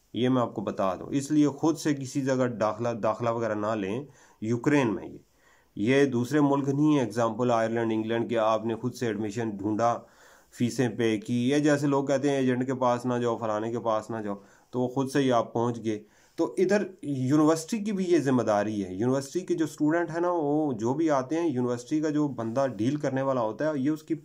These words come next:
रिस्पॉन्सिबिलिटी है कि वो एयरपोर्ट का जो भी मसला होगा वो भी हल करेगा आपका तीन दिन पहले से।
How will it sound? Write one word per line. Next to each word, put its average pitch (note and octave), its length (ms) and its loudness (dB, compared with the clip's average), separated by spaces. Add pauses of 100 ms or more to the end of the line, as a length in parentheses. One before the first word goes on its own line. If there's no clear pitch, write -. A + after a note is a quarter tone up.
रिस्पॉन्सिबिलिटी C3+ 960 -2
है C3 140 2
कि G2+ 140 -4
वो C3 280 0
एयरपोर्ट D3+ 500 0
का D3+ 120 0
जो B2+ 220 0
भी D3+ 100 0
मसला C#3 340 0
होगा B2+ 220 0
वो C#3 160 -2
भी C3+ 120 0
हल G#2+ 220 -2
करेगा F#2 320 -6
आपका E2+ 260 -8
तीन B2+ 240 0
दिन B2 140 0
पहले F#2+ 320 -4
से। - 200 -16